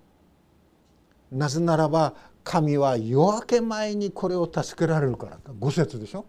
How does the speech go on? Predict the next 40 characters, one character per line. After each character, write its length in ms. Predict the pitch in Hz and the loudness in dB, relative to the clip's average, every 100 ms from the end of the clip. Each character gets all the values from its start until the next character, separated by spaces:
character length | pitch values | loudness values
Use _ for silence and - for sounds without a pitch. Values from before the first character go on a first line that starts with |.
| _ _ _ _ _ _ _ _ _ _ _ _ | _ _ _ _ _ _ _ _ _ _ _ _
ア 60 | - | -10
ッ 60 | |
シ 180 | 151 190 | -4 0
リ 80 | 180 | 2
ア 40 | |
の 120 | 180 165 | 0 0
軍 160 | 185 | 0
隊 180 | 196 185 | 0 0
が 100 | 175 | 0
で 80 | 147 | -2
す 120 | 175 | -4
ね、 240 | 185 160 - - _ _ - | -2 -4 -6 -16 _ _ -2
夜 140 | 165 | 0
中 200 | 190 185 | 0 -2
の 100 | 185 | -2
う 40 | |
ち 100 | 175 | -2
に 80 | 180 | 0
全 160 | 156 180 | 0 2
部 60 | |
や 120 | 156 156 | 2 2
ら 100 | 175 | 0
れ 60 | |
ち 40 | 185 | -2
ゃ 60 | |
っ 40 | - | -2
た 120 | 160 | 0
わ 100 | 139 | -2
け 80 | 123 | -4
で 60 | |
す。 100 | 110 | -8
滅 260 | - 180 196 | 0 4 4
び 60 | |
た 100 | 180 | 2
わ 120 | 143 104 | -4 -6
け 80 | |
で 80 | 95 | -14
す。 120 | - _ _ _ _ _ _ _ _ _ _ _ - | -20 _ _ _ _ _ _ _ _ _ _ _ -20
そ 220 | - - 247 | -12 -4 -2
の 240 | 202 | -2